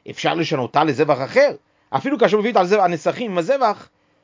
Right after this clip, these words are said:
הוא כבר נשחט הזבח, אפשר עדיין לשנות את הנסכים, להקיף אותם לזבח אחר. זה שלעולם הנסכים נחשבים ממש חלק מהזבח, לכן לא מתפגלים על ידו. אמר רבא כסבר רבי מאיר, "הוקבעו בשחיטה, כי לחמי תודה". כלומר, רבי מאיר באמת חולק, ואומר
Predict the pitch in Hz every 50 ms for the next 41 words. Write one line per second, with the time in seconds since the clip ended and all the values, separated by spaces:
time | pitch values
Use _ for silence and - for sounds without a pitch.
0 | _ _ - - 131 - 165 151 147 - - 208 226 202 208 175 160 247 285 277
1 | 262 233 196 185 190 156 - 220 214 214 202 214 214 208 175 - 190 170 208 220
2 | 233 208 196 170 - 202 160 147 143 131 131 - 190 196 190 190 202 190 214 220
3 | 202 214 208 254 285 277 220 - _ _ _ _ _ _ _ - - 185 156 220
4 | 214 208 196 190 220 233 226 220 214 214 185 - 196 156 208 226 220 - - 208
5 | 202 190 190 208 196 - - - 202 196 170 185 185 185 180 190 269 226 175 117
6 | 123 139 - 214 233 202 190 - _ _ _ _ _ - 175 220 220 - - 180
7 | 160 170 226 220 185 180 151 156 156 160 160 147 127 127 101 - _ - 131 170
8 | 190 196 190 180 165 160 143 160 170 180 180 165 165 190 214 247 220 - _ _
9 | _ _ _ _ - 180 147 143 147 208 254 247 247 - - 254 226 285 269 254
10 | 247 _ _ _ _ - - 202 196 - 226 240 196 196 190 185 185 170 - _
11 | - 165 160 165 156 170 170 208 214 196 196 196 - 190 170 170 160 143 - 143
12 | 143 147 156 190 202 180